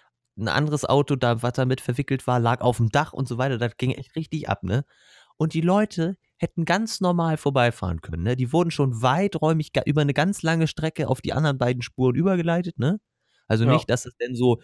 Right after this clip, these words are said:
Speaker 1: erst dann am Ende ist so, „Oh nee, ich muss noch rüber“, und dann staut sich alles,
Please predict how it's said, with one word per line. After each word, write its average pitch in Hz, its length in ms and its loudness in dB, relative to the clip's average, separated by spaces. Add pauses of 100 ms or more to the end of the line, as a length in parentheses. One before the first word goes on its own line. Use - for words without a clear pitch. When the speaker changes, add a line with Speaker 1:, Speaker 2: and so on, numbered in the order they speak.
(160)
Speaker 1:
erst 131 280 -2
dann 123 220 0
am 120 100 0
Ende 147 260 0
ist - 180 -2
so, 135 120 0
„Oh 139 120 8
nee, 143 180 6
ich 120 80 -2
muss 135 180 0
noch 120 160 2
rüber“, 147 280 6
und 113 120 0
dann 113 140 2
staut 131 300 0
sich 165 180 -4
alles, 180 300 -4